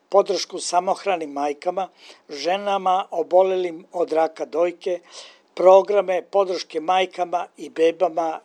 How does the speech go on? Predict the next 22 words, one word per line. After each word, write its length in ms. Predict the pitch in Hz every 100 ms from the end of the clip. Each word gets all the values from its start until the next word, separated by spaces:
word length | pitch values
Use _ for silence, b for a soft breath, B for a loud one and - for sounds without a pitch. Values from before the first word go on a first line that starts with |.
| _
i 340 | 170 170 175 160
druge. 540 | 160 151 165 151 131 120 - _ _ _ _
Takođe, 680 | - 151 - 190 196 226 233 - _
projektima 600 | 165 170 160 - 185 170
će 160 | - 156
se 140 | 165
pomoći 540 | - 170 165 165 175
žene 380 | 139 143 175 170
sa 380 | - - 160 151 B B B
invaliditetom 1000 | 185 170 165 147 147 - 170 190 - 208 B B B -
na 200 | 160 151
tržištu 580 | 175 165 165 - 156
rada, 520 | 151 175 190 185 185 165 B B _
centri 600 | - 175 190 - 185 190
za 240 | 135 147
psihološku 760 | 139 - 135 - 190 190 - 190
podršku 540 | - 185 180 165 190
ženama, 580 | 151 180 180 180 175 170 B B -
osposobljavanje 1000 | 156 - 175 - 151 165 185 190 175 165
žena 420 | 143 175 180 180
da 160 | 165 160
rade 480 | 175 170 165 156